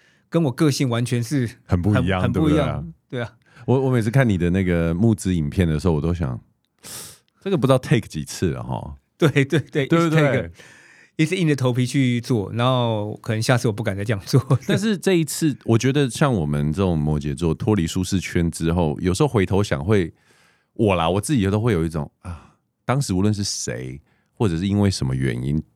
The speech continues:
Speaker 2: 让我觉得、啊，稍微有点强迫，我有点为难了我做的这件事情，我后面都会觉得蛮，蛮感谢的。不然的话，
Speaker 1: 哦，会感谢，会感谢。可是当下的时候确实觉得，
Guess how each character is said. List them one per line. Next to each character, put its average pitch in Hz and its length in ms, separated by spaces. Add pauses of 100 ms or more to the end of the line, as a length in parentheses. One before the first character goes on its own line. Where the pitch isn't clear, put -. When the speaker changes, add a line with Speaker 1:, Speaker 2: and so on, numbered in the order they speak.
(140)
Speaker 2:
让 147 180
我 95 100
觉 98 140
得、 101 140
啊， 90 140
稍 123 160
微 104 160
有 92 60
点 90 120
强 80 260
迫， 101 180
我 90 120
有 98 60
点 87 180
为 76 160
难 78 160
了 78 80
我 73 140
做 78 200
的 67 80
这 73 120
件 73 160
事 73 160
情， 71 120
我 85 100
后 160 260
面 151 140
都 131 120
会 127 140
觉 80 140
得 73 100
蛮， 67 320 (560)
蛮 90 180
感 78 220
谢 64 340
的。 - 160
不 185 100
然 139 160
的 123 100
话， 147 180
Speaker 1:
哦， 101 140
会 208 140
感 120 180
谢， 113 240
会 - 120
感 123 180
谢。 127 100
可 127 80
是 160 80
当 190 260
下 170 220
的 127 60
时 135 60
候 139 60
确 160 260
实 131 120
觉 123 160
得， 139 100